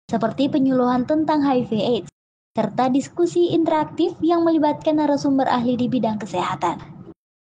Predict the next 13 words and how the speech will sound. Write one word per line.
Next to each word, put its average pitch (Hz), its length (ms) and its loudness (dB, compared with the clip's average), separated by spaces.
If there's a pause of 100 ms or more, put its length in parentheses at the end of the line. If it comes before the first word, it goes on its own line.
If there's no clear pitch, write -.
(240)
Peserta 220 320 -2
yang 233 160 0
terpilih 240 400 2
sebagai 233 400 0
Duta 233 320 0
H 233 160 2
I 226 80 -2
V 226 80 0
aids 262 320 0
akan 226 320 0
menjalani 220 400 2
serangkaian 285 640 0
pelatihan 254 560 0